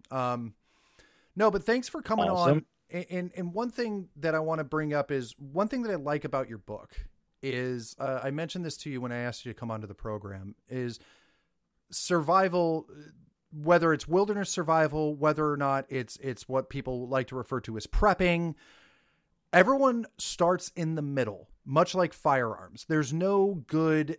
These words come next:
Speaker 1: if, you know, if you're a regular person, you're out in, in suburbia, you're starting to kind of wake up and getting worried and concerned. The, the worry is, like, people start looking into survival stuff,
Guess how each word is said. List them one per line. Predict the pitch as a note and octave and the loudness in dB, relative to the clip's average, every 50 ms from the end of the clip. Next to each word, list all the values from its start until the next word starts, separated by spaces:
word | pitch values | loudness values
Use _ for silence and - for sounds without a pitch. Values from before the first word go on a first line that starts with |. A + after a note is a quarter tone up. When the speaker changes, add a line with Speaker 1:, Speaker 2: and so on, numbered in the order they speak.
| _ _ - | _ _ -4
Speaker 1:
if, | D3 C#3+ C#3 C#3 - D3 | -2 -2 -2 -2 -4 -8
you | E3 F3 D#3 C3+ | -8 -6 -4 -2
know, | C#3+ C#3+ C#3+ C#3 | 0 0 0 0
if | C#3 C3+ - | -2 -4 -4
you're | C#3 D3 D3+ D3+ | -2 -2 0 0
a | C#3 | 0
regular | A#2+ B2 D3 D#3 D#3 F#3+ F#3 F#3+ F3+ | 0 0 0 0 0 -2 -2 -2 -4
person, | - - C#3+ C3 A#2 - C#3 C3 B2+ | -4 -2 -2 -2 -2 -2 -4 -4 -2
you're | A#2 A2+ A#2+ | -2 -2 0
out | B2 C3 D3 D#3+ | 0 0 0 -2
in, | D#3+ - - - - - | -4 -10 -12 -12 -8 -4
in | D3+ C3+ C3 | -4 -4 -4
suburbia, | - - - C3+ A2 B2 A#2+ A#2+ A#2 G#2+ G#2 G#2 G#2+ | -4 -4 -4 -4 -2 0 0 0 -2 -2 -4 -4 -4
you're | G#2+ G2+ G#2+ A2 | -4 -4 -6 -6
starting | G#2+ - F3 F#3 F3+ F3 | -2 0 0 0 0 -2
to | D3+ | -4
kind | - E3+ D#3+ D#3 | -4 -2 -2 -2
of | C3+ A#2 A#2 | -4 -4 -2
wake | C3 C3+ C3 - - | -2 -2 -2 -2 -2
up | C3 A#2+ A#2+ - | -2 -2 -2 -4
and | A#2+ A2 | -4 -4
getting | B2 A#2+ B2 A#2+ G#2+ | -4 -4 -4 -6 -6
worried | G#2+ A#2 A#2 A#2 A#2+ A#2 | -6 -6 -4 -4 -4 -6
and | A2+ A2 G#2 | -6 -8 -10
concerned. | - G#2+ G2+ - - G#2+ G2 G2 F2+ F#2 - - _ - - - - - - _ _ _ - | -12 -12 -12 -12 -12 -12 -12 -12 -16 -16 -18 -20 _ -20 -20 -20 -20 -20 -20 _ _ _ -12
The, | C3 G#2+ C#3 C#3 C3+ C3+ C3 C3+ C3+ _ _ _ _ _ _ _ _ _ _ _ _ _ _ _ _ - | -4 -2 0 0 2 0 0 -2 -6 _ _ _ _ _ _ _ _ _ _ _ _ _ _ _ _ -18
the | D3 A#2 - C3+ C3 B2+ B2+ | -10 -6 -4 -2 -2 -2 -2
worry | B2+ B2 A2+ A2+ A2+ A#2 A#2 B2 D3 E3+ F#3 F#3 F#3 F3+ F#3 F3 E3+ D#3+ D#3 - _ _ _ _ _ _ | -4 -8 -10 -10 -10 -6 0 2 4 4 4 4 4 4 2 0 0 -2 -6 -8 _ _ _ _ _ _
is, | - B2+ A#2+ A2 G#2 F#2+ E2+ - - G2+ - - - - _ _ _ _ _ _ _ _ _ - | -4 -4 -2 -2 -4 -8 -12 -16 -14 -12 -10 -10 -12 -14 _ _ _ _ _ _ _ _ _ 0
like, | D3+ D#3+ D#3 - - | 2 2 2 2 -2
people | - D#3 F#3 - G3+ | -4 -4 -2 -2 -2
start | F3 - G3+ F3+ F3 - - | -2 2 2 2 2 0 -4
looking | C3+ C#3+ F#3+ F3 - - G3 F3 | -4 -2 -2 -2 0 -2 -2 0
into | D#3 C#3+ C#3+ C3 - C#3+ C3 A#2+ A#2+ B2 C3 - | 0 -2 -2 -4 -4 -4 -2 -2 -4 -6 -8 -8
survival | - - D3+ C#3 C#3+ E3+ E3 D3 C3 C3 A2 | -8 -6 -2 0 2 4 4 2 0 -4 -8
stuff, | - - - - - - | -8 -10 -10 -10 -12 -12